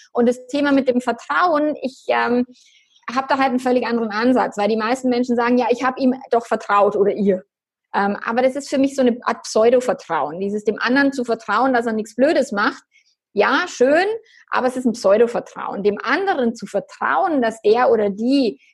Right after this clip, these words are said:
die Entscheidungen trifft, die in dem Moment vielleicht gerade die stimmigsten sind. Und ja, fremd zu gehen kann eine stimmige Entscheidung in diesem Moment sein und die beste Option in dem Moment. Und es kann auch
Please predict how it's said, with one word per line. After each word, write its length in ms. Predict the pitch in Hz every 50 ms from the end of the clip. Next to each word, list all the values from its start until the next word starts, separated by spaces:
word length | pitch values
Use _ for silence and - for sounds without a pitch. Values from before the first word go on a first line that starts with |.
| _ -
die 220 | 226 226 247 - -
Entscheidungen 920 | 220 214 208 208 - - 214 202 240 277 285 285 269 254 240 233 226 220 - _
trifft, 400 | - - 226 220 214 220 - _ -
die 140 | 214 202 -
in 120 | 226 220 202
dem 160 | 220 226 233
Moment 380 | 233 226 214 208 214 220 214
vielleicht 360 | - - 202 202 202 202 - -
gerade 340 | - 196 196 196 202 196
die 140 | 180 190 196
stimmigsten 920 | 175 - - - 247 262 269 262 247 254 - - - _ - 190 190 190 180
sind. 400 | 196 185 185 170 170 180 165 -
Und 160 | 185 202 185
ja, 240 | 170 180 185 214 240
fremd 380 | 247 - - 240 247 269 269 -
zu 100 | 262 226
gehen 320 | 208 233 240 247 240 233 240 -
kann 320 | - 220 226 247 254 262 254 -
eine 340 | 208 214 226 240 240 247 254 - _ _ - - _ _ _ _ _
stimmige 580 | - - - - 262 262 269 269 240 240 240 -
Entscheidung 680 | - 226 214 - - - 277 330 320 247 220 220 220
in 100 | - 220
diesem 260 | 202 214 214 208 208 208
Moment 460 | 202 196 202 226 262 311 349 311 -
sein 480 | - 190 185 196 202 220 254 269 254 - _ _ _ _ _ _ _ _ -
und 180 | - 233 233 247
die 60 | 220
beste 360 | 208 226 220 226 - - -
Option 560 | 208 202 - - - 285 320 359 370 349 254 - -
in 160 | 226 214 190
dem 180 | 196 190 208 202
Moment. 560 | 196 196 196 190 190 196 214 233 294 285 -
Und 280 | - 247 233 233 233 -
es 140 | 233 - -
kann 240 | - 247 262 285 -
auch 160 | - 247